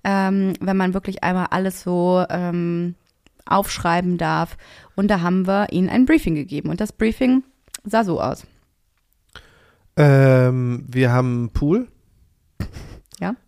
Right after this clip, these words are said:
Speaker 2: Wir wollen Gartenfläche haben, also wirklich Rasen zum Fußballspielen, was weiß ich, was man da halt alles so macht, mit den
Speaker 1: Mhm.
Speaker 2: Kindern rumtollen.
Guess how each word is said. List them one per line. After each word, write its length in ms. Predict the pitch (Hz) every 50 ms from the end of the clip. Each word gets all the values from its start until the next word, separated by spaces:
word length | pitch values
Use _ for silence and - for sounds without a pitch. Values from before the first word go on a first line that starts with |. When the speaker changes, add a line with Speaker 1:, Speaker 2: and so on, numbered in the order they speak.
| - -
Speaker 2:
Wir 340 | - 123 120 120 120 120 113
wollen 340 | 113 120 123 123 127 127 123
Gartenfläche 880 | 117 113 113 123 - - 151 156 160 160 - - 160 165 - - 165
haben, 220 | 151 156 170 180 147
also 200 | 123 120 120 113
wirklich 260 | 123 120 120 113 -
Rasen 420 | 98 95 104 120 135 151 156 156 160
zum 240 | - - 120 113 110
Fußballspielen, 760 | - - 131 - 127 117 - - 113 107 107 104 104 104 101
was 400 | 95 98 95 - - - - - -
weiß 200 | - 73 - -
ich, 240 | - 165 - - -
was 140 | - - -
man 140 | 107 104
da 120 | 98 92 92
halt 140 | 95 95 -
alles 180 | 95 101 98 -
so 80 | -
macht, 240 | - 127 151 - -
mit 100 | - 120
den 60 | 226
Speaker 1:
Mhm. 40 | 214
Speaker 2:
Kindern 180 | - 147 135 127
rumtollen. 480 | 123 120 127 - - 123 113 117 117